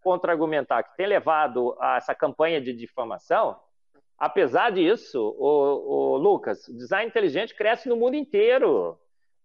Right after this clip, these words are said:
Ele, ele já é reconhecido como o, a melhor explicação pra origem do universo, da vida, nas nossas avaliações e pesquisas que o Discovery Institute nos Estados Unidos tem feito, por exemplo, por, por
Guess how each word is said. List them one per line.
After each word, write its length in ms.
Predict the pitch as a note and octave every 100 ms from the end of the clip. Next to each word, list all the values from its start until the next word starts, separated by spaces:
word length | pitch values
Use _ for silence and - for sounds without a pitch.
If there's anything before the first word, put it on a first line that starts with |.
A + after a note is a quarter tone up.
| -
Ele, 580 | D#3+ G3+ A3 A3+ F#3+ D3+
ele 540 | E3+ F#3+ G3+ G3 F3
já 220 | D#3+ F#3+ F#3
é 120 | G3
reconhecido 840 | G3 A3+ A3+ G3 - F3 G#3+ F#3
como 880 | - F3+ E3+ D#3+ D3 B2+ B2+ - -
o, 100 | D3 D#3
a 140 | D#3
melhor 340 | D3+ D3 F3 G#3
explicação 720 | - G3 E3+ E3+ - F3+ F3
pra 540 | E3 D#3 D3 C3+ C3 C3+
origem 380 | C#3+ D#3 D3+
do 100 | D3+
universo, 440 | D3 C#3 B2+ C#3 - C#3+ - C3 -
da 220 | A#2+ A#2
vida, 360 | G2+ B3+ G#3
nas 180 | D#3+ C3+
nossas 300 | F3 A3+ F#3
avaliações 760 | F3 D3 C#3 C3+ - F3+ A3 D#3+
e 60 |
pesquisas 640 | - D3 - G3+ G#3+ F3+ -
que 80 |
o 60 | D3+
Discovery 460 | B2 - E3+ E3 D#3+
Institute 460 | - B2 D3+ C3
nos 140 | C3+ B2
Estados 260 | C#3+ C3
Unidos 220 | B2 B2+
tem 160 | - G#2
feito, 340 | - F3+ -
por 100 | G#3
exemplo, 380 | G#3 F#3 G#3+ - -
por, 140 | E3+ -
por 140 | -